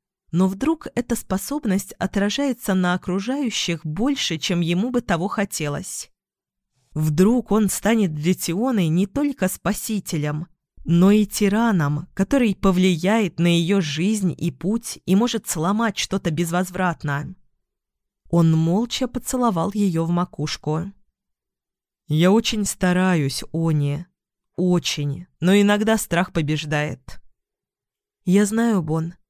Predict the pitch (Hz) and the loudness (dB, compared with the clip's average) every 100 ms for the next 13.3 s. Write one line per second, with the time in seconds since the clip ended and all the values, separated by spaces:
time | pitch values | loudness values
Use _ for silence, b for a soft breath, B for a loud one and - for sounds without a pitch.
0 | _ _ _ 190 214 226 254 254 233 - | _ _ _ 2 2 2 0 -2 -2 -2
1 | 208 240 220 - 196 - 190 185 185 185 | 0 0 -2 -2 -2 -4 -6 -2 0 2
2 | 185 180 175 175 170 185 _ _ _ _ | 2 2 2 0 -2 -6 _ _ _ _
3 | _ _ 185 196 202 - 175 185 190 190 | _ _ 2 2 2 0 0 2 2 2
4 | 190 175 180 - 233 170 170 185 - - | 2 0 -2 0 0 2 2 0 -2 -6
5 | 151 160 165 190 - - - _ _ _ | -4 -2 -4 -6 -12 -20 -20 _ _ _
6 | _ _ _ _ 190 165 214 240 185 - | _ _ _ _ 0 2 2 2 0 0
7 | - 170 208 233 - 214 - 208 185 233 | 0 4 4 2 0 -2 2 0 2 0
8 | 269 262 233 - 208 214 240 - 220 - | 0 0 -2 -2 0 -2 -2 0 0 2
9 | 190 165 202 240 214 190 196 190 190 - | 0 2 0 0 0 -2 -2 -2 -4 -4
10 | 156 160 190 - _ _ _ _ _ - | -4 -4 -10 -16 _ _ _ _ _ 0
11 | 165 175 180 180 190 180 185 180 180 - | 4 4 4 2 0 2 2 4 2 2
12 | 180 175 185 180 180 - 180 170 175 185 | 2 4 4 4 0 0 2 2 2 4
13 | 165 170 | 2 0